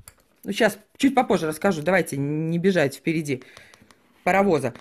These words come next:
Девочки, стряхиваем полностью. У нас кисточка должна быть абсолютно пустая, то есть вот немножко припорошенная. Потому что когда вы на клиенте пигментами работаете, вы там такое понаворачиваете, что бедный клиент, он весь в пигментах, у вас стол в пигментах, и вообще вам очень весело.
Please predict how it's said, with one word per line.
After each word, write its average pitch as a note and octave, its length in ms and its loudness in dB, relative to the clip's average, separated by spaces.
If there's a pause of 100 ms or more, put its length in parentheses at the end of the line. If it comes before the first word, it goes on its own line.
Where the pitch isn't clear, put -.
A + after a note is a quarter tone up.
(120)
Девочки, A3 540 2
стряхиваем A3 720 2
полностью. A3 680 2
У E3+ 100 -2
нас G3 220 0
кисточка A#3+ 440 -2
должна F3 320 2
быть D3+ 160 2
абсолютно G#3 600 2
пустая, G3+ 540 2
то D3 140 0
есть C#3+ 100 -4
вот F3 160 -4
немножко G3+ 400 -2
припорошенная. G3 760 0 (180)
Потому F3 140 -6
что G3+ 100 -6
когда G#3 180 4
вы G3+ 60 6
на G3+ 140 4
клиенте G#3 380 2
пигментами G3+ 560 2
работаете, G3+ 720 2 (260)
вы F3+ 140 2
там G#3 200 2
такое A3 340 2
понаворачиваете, F3+ 1080 2
что E3 440 2
бедный D3+ 680 -2
клиент, G3 520 2
он F3+ 180 0
весь A3 260 0
в - 40 -20
пигментах, F#3 560 -2
у E3 40 -4
вас F3+ 220 -2
стол G3+ 220 2
в A3 100 -8
пигментах, F3 600 -4
и D#3+ 100 -4
вообще D#3 220 -2
вам D#3+ 180 -4
очень D#3+ 240 -8
весело. A2+ 380 -6